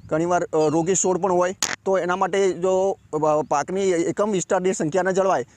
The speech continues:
તો ઉત્પાદન ઉપર વધારે ફટકો પડે છે. એટલા માટે જ્યારે પાક વીસથી પચીસ દિવસનો થાય ત્યારે આપણે, અ, ગ-, પાર-, પારવણી કરવાની ભલામણ કરેલી છે. એમાં એ-, એકમ વિસ્તારની ખા-, ખાસ કરીને બે છોડ વચ્ચે પંદર સેન્ટીમીટરનું અંતર જળવાઈ રહે એ રીતે આપણે, અ,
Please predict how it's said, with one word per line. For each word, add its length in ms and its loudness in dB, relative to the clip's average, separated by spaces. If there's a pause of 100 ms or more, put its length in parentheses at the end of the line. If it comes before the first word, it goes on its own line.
(180)
તો 80 -2
ઉત્પાદન 460 0
ઉપર 240 -2
વધારે 420 2
ફટકો 320 -4
પડે 180 0
છે. 160 -4 (340)
એટલા 240 -2
માટે 400 0 (260)
જ્યારે 260 0
પાક 220 0
વીસથી 280 -2
પચીસ 320 -2
દિવસનો 300 -2
થાય 220 0 (440)
ત્યારે 240 0
આપણે, 360 0
અ, 280 0
ગ-, 440 2 (120)
પાર-, 200 2
પારવણી 360 -2
કરવાની 320 2
ભલામણ 340 0
કરેલી 260 0
છે. 160 0 (300)
એમાં 560 -2
એ-, 60 2
એકમ 340 0
વિસ્તારની 380 0
ખા-, 200 0
ખાસ 240 -2
કરીને 360 0 (200)
બે 140 2
છોડ 200 0
વચ્ચે 280 0
પંદર 300 0
સેન્ટીમીટરનું 480 -2
અંતર 180 -2
જળવાઈ 340 0
રહે 160 0 (320)
એ 80 -4
રીતે 160 -2
આપણે, 440 2
અ, 80 0